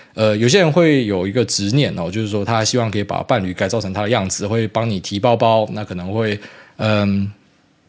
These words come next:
举例来说更加的照顾家里，或者说反正就是跟你在一起的时候是不一样的。哦，某方面来讲，改变伴侣可能是好事。好像我觉得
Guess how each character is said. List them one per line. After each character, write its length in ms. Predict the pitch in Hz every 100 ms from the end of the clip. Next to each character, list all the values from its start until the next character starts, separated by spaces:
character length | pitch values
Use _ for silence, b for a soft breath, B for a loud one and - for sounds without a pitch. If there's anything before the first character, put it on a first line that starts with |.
| _
举 120 | 120
例 40 |
来 60 | 117
说 300 | 110 107 117
更 180 | - 151
加 180 | 131 127
的 140 | 120
照 180 | - 147
顾 300 | 143 127 110
家 300 | - 123 120
里， 240 | 110 90
或 180 | 95 110
者 60 | 110
说 440 | 110 101 101 101 B B B _ _
反 140 | - 120
正 80 | 143
就 80 |
是 80 | 143
跟 440 | 135 127 127 131 127 - -
你 160 | 107
在 180 | 92 120
一 60 | 120
起 120 | 107
的 60 |
时 80 | 92
候 60 | 98
是 100 | 98
不 180 | - 98
一 40 |
样 200 | 95 82
的。 140 | 82 73
哦， 160 | 143 - - -
某 140 | 160
方 160 | 143 214
面 160 | 233
来 60 | 147
讲， 260 | 131 92 95
改 180 | 110 107
变 200 | 165 131
伴 240 | 117 123
侣 160 | 92 82
可 140 | -
能 120 | 92 101
是 80 |
好 180 | 120 -
事。 220 | - 98 78
好 120 | 92
像 180 | 160 135
我 80 | 98
觉 140 | 95
得 260 | 95 98